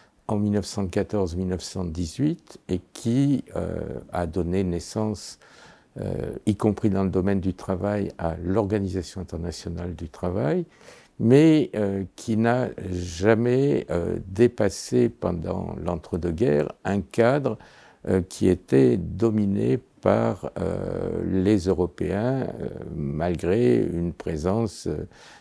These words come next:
euh, discrète, euh, d'autres pays. Eh bien,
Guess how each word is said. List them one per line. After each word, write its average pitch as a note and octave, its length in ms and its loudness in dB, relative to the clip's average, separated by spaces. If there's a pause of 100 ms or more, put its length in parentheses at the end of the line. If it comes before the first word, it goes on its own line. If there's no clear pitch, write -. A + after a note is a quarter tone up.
(200)
euh, F#2 200 -6
discrète, F#2+ 920 0
euh, G2 300 -4
d'autres G2+ 400 0
pays. F#2+ 320 -2 (540)
Eh G2+ 60 -2
bien, F#2+ 360 0